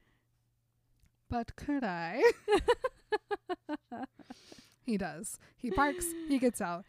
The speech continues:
Speaker 1: He
Speaker 2: You know
Speaker 1: goes to
Speaker 2: what?
Speaker 1: the store.
Speaker 2: Here's
Speaker 1: He can
Speaker 2: where
Speaker 1: smell her.
Speaker 2: Yes, and I'm like, "Edward, he's, you know, he's, he's wearing his beige turtleneck
Speaker 1: Mm-hmm.
Speaker 2: with his beige leather jacket in his tan pants.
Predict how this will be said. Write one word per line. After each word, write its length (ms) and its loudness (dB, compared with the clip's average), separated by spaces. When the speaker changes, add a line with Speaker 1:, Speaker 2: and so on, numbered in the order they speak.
Speaker 1:
He 100 0
Speaker 2:
You 100 4
know 120 8
Speaker 1:
goes 120 0
to 60 -2
Speaker 2:
what? 40 0
Speaker 1:
the 60 0
store. 520 -4
Speaker 2:
Here's 200 0
Speaker 1:
He 80 -2
can 20 -2
Speaker 2:
where 160 -2
Speaker 1:
smell 120 -4
her. 440 -8
Speaker 2:
Yes, 480 -6
and 160 0
I'm 160 0
like, 220 -2
"Edward, 580 2
he's, 320 -6
you 160 2
know, 180 2
he's, 400 -8
he's 360 0
wearing 340 0
his 500 -2
beige 400 0
turtleneck 680 -4
Speaker 1:
Mm-hmm. 300 -10
Speaker 2:
with 140 -2
his 360 -2
beige 480 0
leather 380 0
jacket 600 -6
in 160 -2
his 240 -4
tan 340 -6
pants. 520 -10